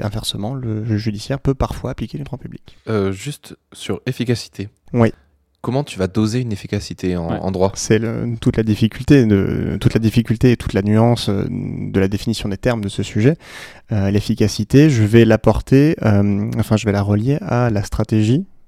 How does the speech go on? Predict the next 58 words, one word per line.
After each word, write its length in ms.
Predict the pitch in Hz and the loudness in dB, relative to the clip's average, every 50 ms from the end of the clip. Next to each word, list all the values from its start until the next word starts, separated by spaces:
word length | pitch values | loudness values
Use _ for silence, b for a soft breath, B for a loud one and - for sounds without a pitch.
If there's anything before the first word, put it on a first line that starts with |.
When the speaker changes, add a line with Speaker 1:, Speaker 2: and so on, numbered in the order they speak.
| - - - | -18 -8 -4
Speaker 1:
des 120 | 107 104 | -4 -2
partis 420 | - 101 104 - - 123 127 165 - B B B B B B B B B - | -2 -2 -4 -4 -4 -4 -4 -4 -6 B B B B B B B B B -4
et 60 | 131 | -4
surtout 440 | 110 - - 107 - - 143 147 - - | -2 -2 -4 -4 0 2 2 2 2 0
à, 120 | - 120 | -2 -2
en 80 | 104 107 | 0 0
gros, 180 | 104 101 113 - | 0 -2 -2 -4
tout 120 | - - | -4 -4
simplement 420 | - 165 160 131 113 113 123 147 | -4 -2 0 2 2 2 2 2
à 40 | 104 | 0
savoir 280 | 120 - 110 110 117 - | -2 -2 -2 -2 -2 -4
si 180 | - - - | -4 -4 -2
l'argument 340 | 117 123 113 104 110 110 120 120 | 0 0 0 0 0 0 0 0
va 100 | 113 - | -2 -2
faire 160 | - 104 - | -4 -4 -6
mouche. 340 | - - - - - - - _ _ _ _ | -8 -10 -10 -12 -16 -18 -20 _ _ _ _
Si 260 | - - - - 113 110 | -14 -12 -6 -2 0 2
en 120 | 107 110 | 2 4
gros, 340 | 107 107 110 123 135 139 143 | 4 6 6 8 8 8 6
en 80 | 123 | 4
fait, 300 | 104 - - 131 - - - - | 2 0 -2 -2 -2 -4 -4 -2
euh, 180 | 104 101 98 98 | 0 0 0 0
il 80 | 98 | 0
y 60 | 101 | -2
a 20 | 101 | -2
une 240 | 104 107 101 98 95 | -2 -2 -2 -4 -2
technique 500 | - 110 104 - - 123 123 - - 98 | -2 -4 -4 -2 -2 -4 -4 -2 -4 -6
contentieuse, 540 | - - 95 - 101 98 - - 131 131 | -6 -8 -8 -8 -8 -4 0 0 0 0
enfin 140 | - - 98 | 0 -2 -6
pas 100 | 101 - | -4 -4
une 80 | 101 104 | -4 -2
technique 260 | - 107 101 110 104 | -4 -4 -4 -4 -4
contentieuse, 320 | - 107 110 113 127 123 | -4 -2 -2 -2 -2 -2
c'est 160 | - 107 104 104 | -2 -2 -2 0
juste 180 | 104 110 117 - | 0 -2 -2 0
la 80 | 110 101 | -2 0
manière 320 | 104 107 110 117 120 117 B B B B B B B B _ | 0 0 0 0 -2 -2 B B B B B B B B _
dont 100 | - 117 | -6 -4
va 100 | 104 104 | -4 -4
fonctionner 380 | 101 - 113 - - 110 113 110 | -4 -4 -4 -4 -2 -2 0 2
le 100 | 107 107 | 2 2
juge 280 | 107 107 123 120 110 | 2 4 2 2 2
et 180 | - - - - - _ _ _ _ | -2 -8 -16 -18 -20 _ _ _ _
qu'on 140 | - - 101 | -12 -8 -8
va 80 | 98 | -8
voir 300 | 92 98 107 123 120 107 | -6 -2 0 0 0 0
dans 80 | 98 98 | -2 -6
la 40 | 98 | -8
décision, 320 | 104 104 - - 117 175 | -8 -8 -6 -6 -6 -6
qu'on 120 | 170 - 104 | -6 -6 -10
va 40 | 95 | -10
pouvoir 300 | - - 110 95 95 104 | -10 -10 -10 -8 -6 -4
lire, 240 | 123 175 175 - B B B B B B B B B B B B B - - - | -4 -4 -6 -8 B B B B B B B B B B B B B -10 -6 -4
euh, 220 | 104 98 104 104 98 | -4 -2 -2 -4 -4
en 100 | 104 101 | -4 -4
fait, 240 | - 139 - - - | -4 -4 -4 -4 -2
il 40 | |
va 240 | 107 117 123 - - | 0 0 0 0 -4